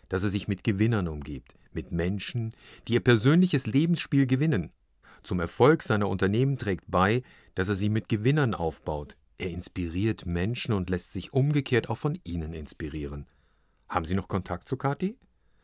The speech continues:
Ja. Reist sie immer noch regelmäßig nach Afrika? Ja, sie verfolgt ihren persönlichen Zweck der Existenz und ihre Big Five for Life sehr konsequent.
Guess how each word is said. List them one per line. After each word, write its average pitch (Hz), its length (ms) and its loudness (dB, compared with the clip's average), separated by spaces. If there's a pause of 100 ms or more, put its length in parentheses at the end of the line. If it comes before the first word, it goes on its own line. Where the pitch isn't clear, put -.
(460)
Ja. 185 300 6 (960)
Reist 104 240 6
sie 117 80 0
immer 117 160 4
noch 175 140 2
regelmäßig 180 520 4
nach 175 140 2
Afrika? 190 520 -2 (500)
Ja, 165 240 2
sie 127 140 2
verfolgt 165 440 4
ihren 135 200 0
persönlichen 139 540 2
Zweck 127 340 -2
der 120 80 2
Existenz 135 560 -2
und 127 100 0
ihre 101 180 -2
Big 92 220 -2
Five 120 320 0
for 110 120 0
Life 95 300 -2
sehr 101 260 0
konsequent. 92 840 -4